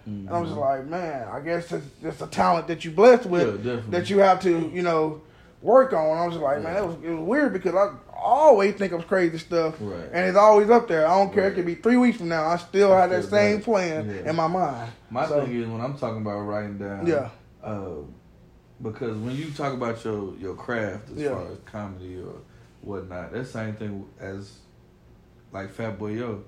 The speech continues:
Speaker 1: Yeah.
Speaker 2: or B three. Them niggas don't write their raps. You know, they, they off the top of the head
Speaker 1: Yeah.
Speaker 2: punching in with it.
Speaker 1: Yeah.
Speaker 2: And so that's something that, like you said, you blessed with or you talented with,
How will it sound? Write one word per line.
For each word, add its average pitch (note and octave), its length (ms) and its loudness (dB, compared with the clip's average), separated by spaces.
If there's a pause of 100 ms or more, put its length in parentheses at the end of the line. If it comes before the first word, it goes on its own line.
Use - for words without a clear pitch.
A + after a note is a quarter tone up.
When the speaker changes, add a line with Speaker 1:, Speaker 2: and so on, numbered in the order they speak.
(120)
Speaker 1:
Yeah. C#3 160 -6 (240)
Speaker 2:
or G#2+ 120 -8
B A2 200 -6
three. A#2 300 -8
Them G#2 200 -10
niggas A2 300 -10
don't G#2 240 -8
write G2 240 -10
their G2 100 -12
raps. G#2+ 300 -10 (200)
You F#2+ 80 -14
know, D#2+ 120 -14
they, G2+ 140 -12 (300)
they G2+ 200 -14 (240)
off - 100 -16 (100)
the - 100 -16
top G2+ 180 -14
of G2+ 100 -14
the G#2+ 80 -10
head G#2+ 220 -8
Speaker 1:
Yeah. D3+ 100 -4
Speaker 2:
punching G#2+ 300 -8
in G#2 240 -12
with C2 160 -16
it. - 60 -20 (300)
Speaker 1:
Yeah. C#3 120 -8 (200)
Speaker 2:
And A2 140 -10
so G#2+ 460 -8 (640)
that's A#2+ 240 -8
something A2 320 -8
that, A2 320 -8
like G#2+ 180 -10
you G#2+ 80 -12
said, G#2+ 240 -6
you G2 160 -8
blessed G#2 380 -6
with G2 120 -10
or F#2+ 40 -10
you F#2+ 140 -12
talented G2+ 520 -12
with, - 100 -16